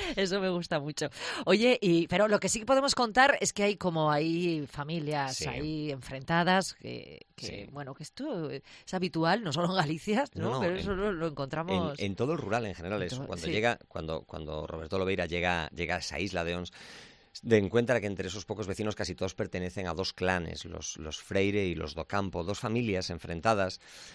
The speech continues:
Speaker 2: Eh, a veces me dicen, "¿Como los Montesco y los Capuleto?". No, los Montesco y los Capuleto eran gente elegante, shakespeariana,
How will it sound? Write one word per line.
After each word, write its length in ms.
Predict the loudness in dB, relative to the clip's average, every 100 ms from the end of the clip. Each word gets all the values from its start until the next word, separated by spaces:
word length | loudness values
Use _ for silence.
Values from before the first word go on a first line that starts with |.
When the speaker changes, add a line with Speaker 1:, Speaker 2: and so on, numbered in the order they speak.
| -20 _
Speaker 2:
Eh, 220 | -6 -6 -6
a 60 |
veces 160 | -6 -4
me 120 | -2
dicen, 260 | -2 -4 -6
"¿Como 200 | 0 2
los 160 | 2
Montesco 500 | 0 -2 0 0 0
y 40 | 0
los 140 | 0
Capuleto?". 420 | -2 0 0 2
No, 240 | 0 2 0
los 160 | 0
Montesco 320 | -4 -6 -6 -6
y 40 |
los 100 | -6
Capuleto 340 | -6 -6 -4
eran 140 | -4 -4
gente 300 | -6 -4 0
elegante, 460 | 2 2 0 -2 -4
shakespeariana, 720 | -4 -6 0 4 4 2